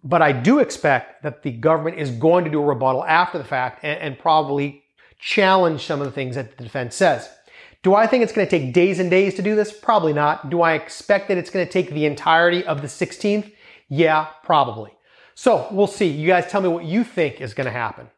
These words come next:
Other than that, what'll happen is this. The judge is going to give some jury instructions. He will then let the lawyers do their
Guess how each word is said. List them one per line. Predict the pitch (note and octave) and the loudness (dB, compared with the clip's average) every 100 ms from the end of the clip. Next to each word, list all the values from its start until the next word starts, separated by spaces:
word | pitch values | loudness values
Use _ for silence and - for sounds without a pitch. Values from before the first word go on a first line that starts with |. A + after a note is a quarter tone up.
| _ | _
Other | A3+ B3+ | 2 4
than | A#3+ G#3 | 2 2
that, | G#3+ B3 - - | 2 0 -6 -12
what'll | D#3 F#3+ G3+ | -2 0 2
happen | F#3+ E3+ D#3+ | 2 2 -2
is | B2 | -4
this. | - - _ _ _ _ _ _ _ _ - - | -8 -14 _ _ _ _ _ _ _ _ -18 -4
The | D#3 | -2
judge | B2+ F3+ G#3 | 0 2 2
is | A3 | 0
going | F#3+ G#3 | 0 0
to | E3 | 0
give | E3+ | -2
some | G#3 | -2
jury | E3 D#3+ D3 | 0 0 0
instructions. | - D3+ D3 D#3 D3+ - _ _ _ _ _ | 0 0 0 -8 -12 -16 _ _ _ _ _
He | - | 0
will | G#3+ G3 | 2 4
then | E3 | 2
let | D3 D3+ D#3+ | 2 2 2
the | E3+ | 0
lawyers | D3+ D3+ D#3+ E3+ C#3 | 2 4 4 2 -2
do | B2+ D#3 | -2 0
their | C#3+ D3+ D3 | 2 2 2